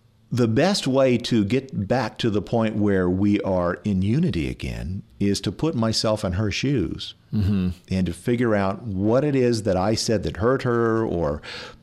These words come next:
Speaker 1: you know, understand w-, what went wrong
Speaker 2: Mm-hmm.
Speaker 1: and make an effort to reconcile, there's that word again,
Speaker 2: Yeah.
Speaker 1: so that we can again be in unity.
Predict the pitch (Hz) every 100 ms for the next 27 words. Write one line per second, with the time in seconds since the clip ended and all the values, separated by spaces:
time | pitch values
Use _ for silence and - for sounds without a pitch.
0 | - 73 71 123 113 107 117 - - -
1 | 143 190 147 - - 196 240 208 78 64
2 | 69 110 - - - - - _ _ -
3 | - 120 139 156 - 127 147 165 139 160
4 | 151 120 180 294 - 113 - - 113 87
5 | 123 117 117 120 120 131 135 123 147 175
6 | - - - - - - 139 131 123 117
7 | - - - - - - - - - -
8 | _ _ - 98 110 143 143 123 98 87
9 | 98 101 101 104 101 110 156 120 85 64
10 | 76 117 90 98 76 - - - _ -
11 | 131 127 120 131 131 117 - 123 107 117
12 | 127 120 120 113 117 - 113 120 113 120
13 | 175 170 73 65 -